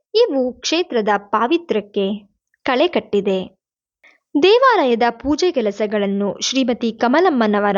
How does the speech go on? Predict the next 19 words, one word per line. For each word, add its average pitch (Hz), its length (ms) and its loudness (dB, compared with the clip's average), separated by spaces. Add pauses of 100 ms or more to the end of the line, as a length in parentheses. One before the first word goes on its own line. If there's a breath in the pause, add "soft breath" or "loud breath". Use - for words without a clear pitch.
(140)
ವೃದ್ಧಾಪ್ಯದ 220 760 0
ಕಾರಣ 208 380 0 (440 loud breath)
ಅವರ 359 280 4
ಸಾಕು 302 420 0
ಮಗ 226 300 0
ಮಾಡುತ್ತಿದ್ದರು. 196 1040 -4 (320)
ಈಕೆಯು 220 480 2
ಭಕ್ತರಿಗೆ 214 720 0
ತನ್ನ 208 340 -2 (240)
ಇಳಿವಯಸ್ಸಿನಲ್ಲಿಯೂ 233 1120 0 (320 loud breath)
ತಮ್ಮ 339 260 0 (120)
ಅನುಭವಗಳನ್ನು 226 840 0
ಹೇಳುತ್ತಾ, 202 720 -4 (400 loud breath)
ಲಕ್ಷ್ಮಿಯನ್ನು 285 680 2
ಅವರ 302 420 0
ಪರವಾಗಿ 202 640 -2
ಪ್ರಾರ್ಥಿಸಿ, 202 960 -6
ಪ್ರಸಾದ 311 480 2
ನೀಡಿ, 220 560 -4